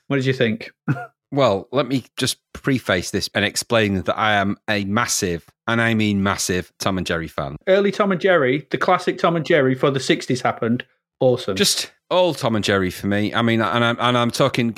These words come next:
Speaker 2: you know, as, as far back as when he was called Jasper. That's how, that's how far back I, I, I go with me and Thomas. We're like that, we are. Tom and Jerry was the mainstay of my childhood. That and Bugs Bunny, the mainstay of my childhood cartoon memories.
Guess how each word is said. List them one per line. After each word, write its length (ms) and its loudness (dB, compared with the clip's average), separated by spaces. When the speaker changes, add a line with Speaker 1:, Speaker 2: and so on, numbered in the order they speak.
Speaker 2:
you 80 -2
know, 280 -2
as, 200 -2
as 160 0
far 180 4
back 160 -2
as 140 -4
when 100 2
he 60 2
was 160 -2
called 200 0
Jasper. 540 -2
That's 240 -6
how, 140 -2
that's 220 -2
how 120 2
far 240 0
back 240 0
I, 300 0
I, 40 -6
I 40 0
go 200 0
with 260 -2
me 140 0
and 80 -2
Thomas. 500 -2
We're 140 -6
like 220 -4
that, 260 -2
we 120 -8
are. 180 -10
Tom 160 0
and 100 -2
Jerry 220 2
was 140 0
the 100 0
mainstay 800 0
of 180 -8
my 180 0
childhood. 720 -4
That 140 0
and 80 -4
Bugs 160 -2
Bunny, 260 -2
the 100 -4
mainstay 640 0
of 140 -6
my 100 -2
childhood 460 -4
cartoon 380 -2
memories. 420 -8